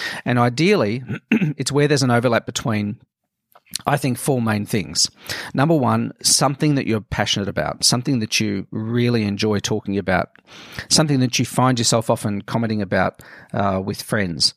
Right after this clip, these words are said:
It's gotta be something which you have a genuine interest in. Uh, and number two, it's something which, um, leverages your natural gifts or your natural talents. I think this is also very important because,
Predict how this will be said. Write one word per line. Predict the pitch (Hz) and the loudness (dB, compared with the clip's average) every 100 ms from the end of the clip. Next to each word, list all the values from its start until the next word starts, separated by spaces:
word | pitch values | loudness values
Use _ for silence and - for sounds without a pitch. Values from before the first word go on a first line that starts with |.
| - - - _ 151 | -8 -20 -20 _ -4
It's | 131 | -2
gotta | - 123 | 2 2
be | 113 | 2
something | - 120 117 117 113 | 0 0 -2 -2 -2
which | 110 - - - _ - - _ _ | -2 0 0 -2 _ -20 -20 _ _
you | 117 | -2
have | 117 117 | 0 0
a | |
genuine | 110 123 117 110 | 0 0 2 0
interest | 101 98 98 - | 0 -2 -2 -4
in. | 90 76 - - _ _ _ _ - - - - - - | -6 -10 -16 -20 _ _ _ _ -12 -10 -8 -10 -10 -2
Uh, | 107 104 - | 2 2 2
and | 123 | 2
number | 127 | 2
two, | 127 - 131 165 - | 0 2 2 2 -2
it's | 120 - | -2 2
something | 135 123 120 117 | 0 2 0 0
which, | 113 - - - - | 0 2 0 0 -2
um, | 107 101 101 101 98 107 - _ _ - - | 0 2 0 0 -4 -6 -10 _ _ -12 -4
leverages | 123 143 151 131 117 | 2 2 2 0 0
your | 113 | 2
natural | 113 117 - 98 | 2 0 -2 -2
gifts | 120 - - | -2 0 0
or | 104 | 0
your | 98 95 - | 0 -2 -4
natural | 110 107 98 | -2 -2 -2
talents. | 87 104 95 - - - _ - | -2 -2 -2 0 -2 -2 _ -6
I | |
think | 107 120 | -4 -4
this | 117 98 | -2 -2
is | 98 | 0
also | 98 104 95 | -2 -2 -2
very | 95 85 | -2 -4
important | - 92 85 - | -4 -6 -6 -6
because, | - - 104 98 - | -8 -4 -2 -2 -4